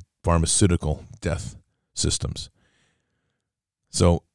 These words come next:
those include Immune X P, which is an immune boosting supplement built around pine cone extract with high levels of vitamin C. You have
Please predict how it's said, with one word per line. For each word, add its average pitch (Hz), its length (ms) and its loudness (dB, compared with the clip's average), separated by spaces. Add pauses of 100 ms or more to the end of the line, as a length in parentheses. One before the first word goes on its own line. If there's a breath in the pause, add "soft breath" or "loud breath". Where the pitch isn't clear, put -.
(180)
those 104 220 4
include 98 460 6
Immune 98 260 6
X 98 240 2
P, 107 240 4
which 98 160 2
is 78 80 -2
an 80 80 2
immune 92 300 6
boosting 90 540 4 (920)
supplement 92 500 2 (640)
built 95 240 -2
around 85 200 2
pine 95 240 4
cone 87 200 2
extract 85 580 0
with - 120 -2
high 90 120 2
levels 85 300 0
of 78 80 -4
vitamin 78 400 -2
C. 104 420 0
You - 80 -6
have 73 120 -4